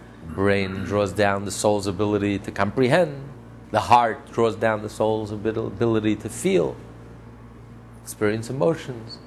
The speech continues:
So too, when you do a mitzvah, we actually draw down the divine energy. Each particular mitzvah, just like each particular organ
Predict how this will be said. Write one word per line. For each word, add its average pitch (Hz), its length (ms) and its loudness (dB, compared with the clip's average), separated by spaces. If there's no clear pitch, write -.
So 151 240 0
too, 170 160 0
when 131 160 2
you 156 80 0
do 165 180 2
a 165 60 6
mitzvah, 156 500 -2
we 143 140 0
actually 151 400 -2
draw 127 400 2
down 165 400 2
the 156 80 2
divine 156 420 2
energy. 156 360 0
Each 175 200 0
particular 165 520 2
mitzvah, 156 480 2
just 143 180 0
like 143 180 2
each 160 200 0
particular 156 400 2
organ 123 580 4